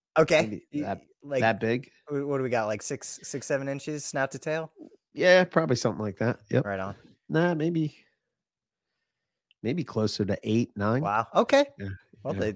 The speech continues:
Speaker 1: they sure might be. <laughs>
Speaker 2: Yeah.
Speaker 1: Aren't they supposed to breed during the summer?
Speaker 2: I, I don't know, man. They just,
Speaker 1: <laughs>
Speaker 2: like, they, they kinda disappeared, and then, like, the female,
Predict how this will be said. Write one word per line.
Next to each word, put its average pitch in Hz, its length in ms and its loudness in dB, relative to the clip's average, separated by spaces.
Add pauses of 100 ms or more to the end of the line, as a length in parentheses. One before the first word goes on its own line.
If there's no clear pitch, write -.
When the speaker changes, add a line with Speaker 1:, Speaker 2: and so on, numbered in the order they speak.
(100)
Speaker 1:
they 107 120 -2
sure 127 560 -6
might 135 300 -6
be. 107 280 -4
<laughs> - 40 -16 (540)
Speaker 2:
Yeah. 104 200 2 (400)
Speaker 1:
Aren't 185 180 0
they 277 80 -2
supposed - 340 -2
to 202 60 -2
breed 156 240 -2
during 165 220 -6
the 135 40 -12
summer? 156 640 -12 (880)
Speaker 2:
I, - 140 -6 (180)
I 131 140 0
don't 156 160 4
know, 147 200 4
man. 101 260 -6
They 113 100 0
just, 508 360 -2 (160)
Speaker 1:
<laughs> - 220 0
Speaker 2:
like, 147 380 8
they, 135 140 2 (260)
they 135 120 0
kinda 170 300 8
disappeared, 135 960 10
and 107 240 0
then, 107 400 0 (560)
like, 110 240 6
the 110 80 0
female, 123 880 8